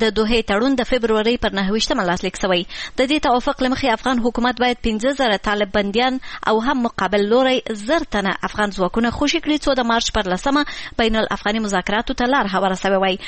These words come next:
خو دا خبرې لا تر اوسه هم نه دي پیل سوې او خلک د افغانستان په بېلابېلو ولایتونو کې د افغان حکومت او وسلوالو طالبانو ترمنځ د درنو جګړو شاهد دي. د نړیوالې ټولنې غوښتنه همدا ده چې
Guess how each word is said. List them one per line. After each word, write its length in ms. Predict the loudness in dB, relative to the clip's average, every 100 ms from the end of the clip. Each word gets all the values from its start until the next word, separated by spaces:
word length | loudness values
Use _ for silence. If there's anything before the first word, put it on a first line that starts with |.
| -12 -4
خو 160 | 0
دا 140 | 2 0
خبرې 340 | -2 0 2 2
لا 80 | 0
تر 160 | 0
اوسه 200 | 0 0
هم 160 | 0 2 2
نه 40 |
دي 100 | 0
پیل 180 | 0 -2
سوې 240 | 0 2 2
او 80 | 2
خلک 320 | 0 -2 0
د 80 | -2
افغانستان 420 | 0 -4 -2 -2
په 20 | 0
بېلابېلو 540 | 2 2 2 2 2
ولایتونو 400 | 2 0 2 0
کې 480 | 0 -2 -4 -8 -2
د 100 | -2
افغان 260 | 0 2 2
حکومت 360 | 0 0 0 0
او 100 | 0
وسلوالو 400 | 0 0 2 2 0
طالبانو 340 | 0 0 0 -2
ترمنځ 420 | 0 0 -2 -4 0
د 100 | 2
درنو 240 | 2 0 -2
جګړو 340 | -2 0 2
شاهد 400 | 2 0 0 -4
دي. 120 | -4 -6 -8 -8 -6 -2
د 180 | 2 2
نړیوالې 400 | 2 0 0 0 0
ټولنې 340 | 0 0 0 0
غوښتنه 340 | 0 0 0
همدا 260 | 0 0 0
ده 100 | 0
چې 140 | -2